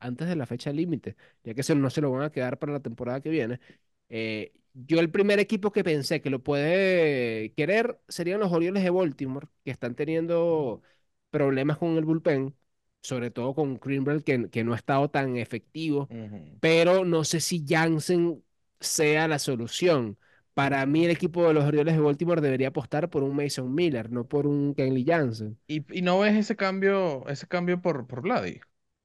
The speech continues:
Speaker 2: Ese, un uno uno ahí.
Speaker 1: No.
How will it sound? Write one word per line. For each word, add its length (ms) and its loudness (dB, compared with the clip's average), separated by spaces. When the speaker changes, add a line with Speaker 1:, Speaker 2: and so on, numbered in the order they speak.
Speaker 2:
Ese, 440 -6
un 220 -4
uno 180 0
uno 220 0
ahí. 220 -4
Speaker 1:
No. 320 -6